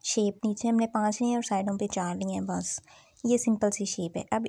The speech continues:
इसी चार वाले को हमने वैसे ही लिया है, मगर ऊपर हमने,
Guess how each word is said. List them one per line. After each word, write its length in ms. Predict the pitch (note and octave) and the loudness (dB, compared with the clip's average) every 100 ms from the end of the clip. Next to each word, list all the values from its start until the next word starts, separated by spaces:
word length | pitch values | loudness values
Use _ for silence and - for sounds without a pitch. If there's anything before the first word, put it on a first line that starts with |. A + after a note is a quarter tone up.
| - | -4
इसी 280 | A3+ - D4+ | -2 0 2
चार 360 | B3 G#3 G3+ | 6 6 6
वाले 220 | G#3+ G#3+ | 2 0
को 220 | G#3+ - A3+ | -2 -2 -2
हमने 480 | A3 G#3 G#3 A3 | 0 2 2 2
वैसे 320 | A3 G3 - A#3+ | 0 0 2 2
ही 200 | A#3+ A#3+ | 2 0
लिया 300 | G#3 G3+ G3 | 0 0 2
है, 100 | G#3+ | 2
मगर 320 | G3+ G#3+ A3 | 0 0 0
ऊपर 420 | A3 G#3+ - B3+ C4 | -4 -4 0 2 2
हमने, 560 | A3 G3 G3 G3+ A3 | 0 0 2 2 0